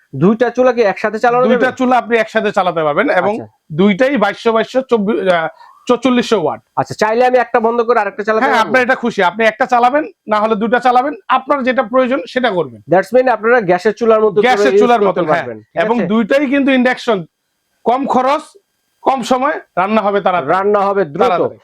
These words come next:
Speaker 1: তো
Speaker 2: এই যে
Speaker 1: বিল
Speaker 2: দেখেন।
Speaker 1: কিরকম আসবে ভাই? যেহেতু
Speaker 2: এই দুই
Speaker 1: ডাবল
Speaker 2: চুলা,
Speaker 1: বানানো, অনেক
Speaker 2: ভাই,
Speaker 1: বিল আসবে।
Speaker 2: আসলে ইন্ডাকশন চুলা তো, এগুলো বিল কিন্তু অনেক কম আসে। আপনারা বাসায় কম বেশি এক একটা চুলা থাকে। ইন্ডাকশন চুলা normally আপনার দুইশো থেকে আড়াইশো টাকা বিল আসে। আপনি দুইটা চুলা বিল ধরেন পাঁচশো টাকা, না হলে সাতশো টাকায় ধরেন।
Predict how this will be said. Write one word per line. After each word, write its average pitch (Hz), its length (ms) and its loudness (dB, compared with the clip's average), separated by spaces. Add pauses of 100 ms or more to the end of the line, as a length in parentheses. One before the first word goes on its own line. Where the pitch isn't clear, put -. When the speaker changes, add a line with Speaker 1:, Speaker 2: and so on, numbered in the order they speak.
(120)
Speaker 1:
তো 170 60 -4
Speaker 2:
এই 175 180 2
যে 269 60 2
Speaker 1:
বিল 285 40 2
Speaker 2:
দেখেন। 302 200 0
Speaker 1:
কিরকম 269 260 2
আসবে 175 180 0
ভাই? 147 200 0
যেহেতু 185 240 -2
Speaker 2:
এই 233 60 4
দুই 202 80 -4
Speaker 1:
ডাবল 175 240 0
Speaker 2:
চুলা, 277 200 2
Speaker 1:
বানানো, 294 200 0
অনেক 208 260 2
Speaker 2:
ভাই, 208 100 2
Speaker 1:
বিল 175 160 -2
আসবে। 127 280 -4
Speaker 2:
আসলে 220 420 0 (100)
ইন্ডাকশন 220 580 -2
চুলা 262 220 0
তো, 240 300 -2
এগুলো 185 300 -2
বিল 185 280 -2
কিন্তু 240 200 -2
অনেক 196 280 -2
কম 220 180 -2
আসে। 123 220 -12 (720)
আপনারা 233 340 -2
বাসায় 202 360 -2
কম 220 200 2
বেশি 226 180 0
এক 202 200 -2
একটা 214 200 -2
চুলা 196 240 2
থাকে। 135 280 -10
ইন্ডাকশন 185 420 -2
চুলা 240 160 0
normally 196 440 0 (340)
আপনার 180 280 -2
দুইশো 190 260 0
থেকে 214 180 0
আড়াইশো 175 320 -2
টাকা 185 180 0
বিল 165 200 -2
আসে। - 180 -6 (260)
আপনি 190 200 -2
দুইটা 233 240 2
চুলা 254 220 2
বিল 226 200 0
ধরেন 214 220 2
পাঁচশো 208 260 -2
টাকা, 214 200 -2
না 208 160 -2
হলে 214 120 0
সাতশো 226 320 -4
টাকায় 254 200 0
ধরেন। 165 260 -2